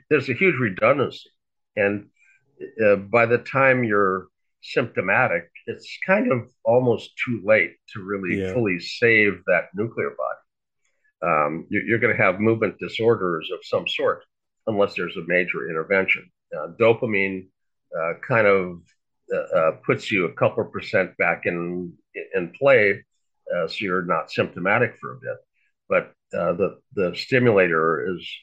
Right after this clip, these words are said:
Speaker 1: is really the only thing that's gonna give you a relatively longer term, uh, improvement. Not all stimulators last all that well. Um, the, the brain area that they're stimulating sometimes has atrophy.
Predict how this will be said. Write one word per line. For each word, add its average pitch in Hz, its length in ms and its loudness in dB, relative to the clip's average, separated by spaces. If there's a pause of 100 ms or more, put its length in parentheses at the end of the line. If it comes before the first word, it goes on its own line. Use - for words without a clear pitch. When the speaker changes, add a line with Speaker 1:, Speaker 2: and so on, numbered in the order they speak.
Speaker 1:
is 92 120 -6 (100)
really 92 240 2
the 82 100 -2
only 90 260 2
thing 85 280 -8
that's 78 200 -6
gonna 85 200 -10
give 87 200 -6
you 85 180 0
a 73 60 -2
relatively 85 580 0 (100)
longer 85 420 0 (140)
term, 78 420 -4 (500)
uh, - 60 -6 (100)
improvement. 107 580 -4 (600)
Not 123 380 2
all 113 180 4
stimulators 95 680 -2
last 85 320 -2 (100)
all 82 240 0
that - 200 -6
well. 107 440 2 (340)
Um, 80 440 -8 (100)
the, 87 220 -8
the 87 160 -12
brain 92 600 2 (120)
area 95 260 4
that 87 240 -2
they're 85 500 0 (100)
stimulating 98 680 0
sometimes 82 600 -8
has 78 200 -4 (100)
atrophy. 90 720 -2